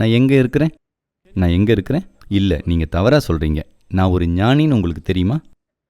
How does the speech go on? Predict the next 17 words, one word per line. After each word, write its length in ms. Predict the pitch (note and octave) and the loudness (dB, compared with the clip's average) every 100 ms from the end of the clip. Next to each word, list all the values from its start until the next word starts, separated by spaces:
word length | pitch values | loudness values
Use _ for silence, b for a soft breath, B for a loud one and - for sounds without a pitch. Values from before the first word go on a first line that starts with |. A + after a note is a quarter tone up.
| _ _ _ _ _ _ _ _ _ _ _ _ _ _ _ _ _ G2 | _ _ _ _ _ _ _ _ _ _ _ _ _ _ _ _ _ -2
நீங்க 160 | F#2 F2 | 0 0
சொல்றது 340 | G2 F#2+ F2+ E2+ - | -2 0 -2 -2 -2
தவறான 340 | E2+ G#2+ A#2 E2+ | 0 2 2 2
பதில். 220 | D2+ D2 - _ _ _ _ _ _ - | -2 -6 -10 _ _ _ _ _ _ -8
இப்போ 140 | A2 G#2+ G#2 | -2 2 2
இந்த 120 | F#2+ F2+ | 0 0
வெளிச்சம் 440 | G2 A#2 A2 A2 F#2+ | 0 -2 -2 -2 0
என் 100 | G2 | 0
மேல 160 | G#2+ G#2 F#2 | 0 0 0
விழுந்து 380 | G#2 G2+ F#2+ F#2 F2 | 0 -2 -2 -4 -4
பிரதிபலிச்சு 720 | G#2 A#2 A#2+ G2 F#2+ - F#2 F2 F2+ | -2 -2 -2 -2 -4 -6 -8 -8 -6
உங்க 180 | G2+ F#2+ F#2+ | -4 -4 -2
கண் 160 | G#2 A2+ G2+ | -2 -2 -2
லென்ஸ் 280 | G#2 B2+ - G#2+ | -2 -2 -4 -6
வழியா 240 | G2 G#2 F#2 | -2 -2 -4
உள்ள 240 | G2 A#2+ A#2+ - | -4 -2 -4 -4
போய் 220 | F2+ F2+ | -8 -6